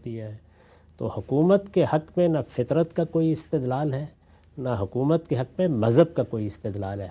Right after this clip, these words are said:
حکومت ضرورت سے پیدا ہوئی ہے، اور جب ضرورت سے پیدا ہوئی ہے تو پھر اس کا دائرہ بھی وہ ضرورت متعین کرے گی، اور میں نے گزارش کر دی ہے کہ وہ دائرہ یہی ہے۔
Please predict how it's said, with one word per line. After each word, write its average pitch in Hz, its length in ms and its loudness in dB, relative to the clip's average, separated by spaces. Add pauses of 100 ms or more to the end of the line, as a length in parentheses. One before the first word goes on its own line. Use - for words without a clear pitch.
حکومت 202 520 -2
ضرورت 151 420 6
سے - 180 -4
پیدا 90 300 -10
ہوئی 90 180 -14
ہے، - 160 -20 (680)
اور 120 140 -6
جب 117 240 -2
ضرورت 156 460 6
سے 214 200 2
پیدا 131 280 0
ہوئی 101 340 -2
ہے 113 140 -2 (600)
تو 117 60 -6 (120)
پھر 214 180 6
اس 180 200 0
کا 180 140 0 (180)
دائرہ 151 360 8
بھی 160 140 6
وہ 135 180 2
ضرورت 123 560 2
متعین 95 480 -6
کرے 95 220 -4
گی، - 220 -16 (520)
اور 123 100 -12
میں 117 200 0
نے 127 100 2
گزارش 113 400 -2
کر 120 180 -4
دی 123 160 -2
ہے 131 80 -2
کہ 127 120 -6
وہ 117 140 -4
دائرہ 104 380 -2
یہی 92 300 -4
ہے۔ - 160 -12